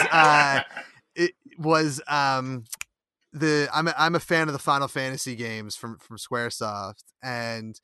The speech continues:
there's one in particular on the Super Nintendo, uh, called Final Fantasy three, and it's just a role-playing game with a bunch of s-, medieval fa-, magic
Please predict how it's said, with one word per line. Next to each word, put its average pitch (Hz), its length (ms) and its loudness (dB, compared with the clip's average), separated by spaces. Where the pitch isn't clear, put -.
there's 135 340 -4
one 147 280 2
in 160 100 0
particular 143 500 -4
on 127 120 -2
the 123 60 -8
Super - 240 -6
Nintendo, 117 800 -4
uh, 110 380 -4
called 117 220 -4
Final 120 180 0
Fantasy 120 300 -6
three, 226 460 2
and 151 100 -4
it's 147 100 -2
just 180 140 -2
a 156 40 0
role-playing 143 440 2
game 127 440 -2
with 120 160 -8
a 143 60 -12
bunch 135 180 -2
of 120 80 -8
s-, - 160 -16
medieval 143 1080 0
fa-, 131 280 -6
magic 131 440 -2